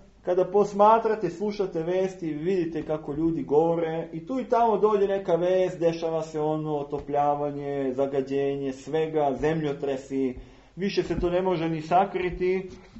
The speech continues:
onda shvatate da cela zemlja nagoveštava da se približava jedan trenutak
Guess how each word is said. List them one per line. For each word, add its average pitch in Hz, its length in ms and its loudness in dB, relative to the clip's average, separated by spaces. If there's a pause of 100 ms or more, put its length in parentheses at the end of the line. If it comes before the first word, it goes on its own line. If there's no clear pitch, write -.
onda 208 280 4
shvatate 202 720 4
da 175 160 2
cela 196 380 4
zemlja 180 500 2
nagoveštava 165 840 2
da 139 100 -2
se 131 220 -6
približava 151 680 0
jedan 143 300 0 (320)
trenutak 196 720 6